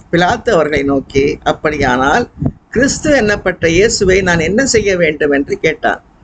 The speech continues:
"அவனை சிலுவையில் அறைய வேண்டும்" என்று எல்லாரும் சொன்னார்கள். தேசாதிபதியோ, "ஏன், என்ன பொல்லாப்பு செய்தான்?" என்றான். அதற்கு அவர்கள், "அவனை சிலுவையில் அறைய வேண்டும்" என்று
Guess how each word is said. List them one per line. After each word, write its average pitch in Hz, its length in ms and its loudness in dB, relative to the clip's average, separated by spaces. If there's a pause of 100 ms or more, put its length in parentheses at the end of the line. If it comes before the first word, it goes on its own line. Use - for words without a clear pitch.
"அவனை 165 360 0
சிலுவையில் 247 420 0
அறைய 254 260 0
வேண்டும்" 247 480 0 (120)
என்று 165 220 0
எல்லாரும் 180 500 0
சொன்னார்கள். 151 520 -2 (680)
தேசாதிபதியோ, 160 1040 2
"ஏன், 190 520 0
என்ன 202 340 0
பொல்லாப்பு 196 380 2
செய்தான்?" 156 480 0
என்றான். 117 420 -2 (680)
அதற்கு 214 420 -2
அவர்கள், 156 480 -2
"அவனை 185 300 0
சிலுவையில் 254 440 0
அறைய 226 300 -2
வேண்டும்" 196 360 -4 (300)
என்று 156 720 0